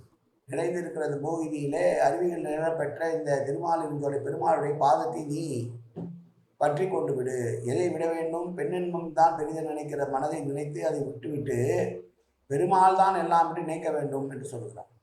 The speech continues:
நாலு தீபங்கள், ஏழு தீபம், சப்த தீபங்கள் என்று சொல்லக்கூடியது தீவுகள். என்னென்ன தீவு? நாவலந்தீவு,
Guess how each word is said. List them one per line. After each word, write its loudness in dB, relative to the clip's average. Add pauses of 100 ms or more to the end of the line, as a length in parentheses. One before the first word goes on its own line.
(1600)
நாலு 10
தீபங்கள், 0
ஏழு 2
தீபம், -2
சப்த 2
தீபங்கள் 0
என்று -4
சொல்லக்கூடியது 0
தீவுகள். -4
என்னென்ன 0
தீவு? -4
நாவலந்தீவு, 2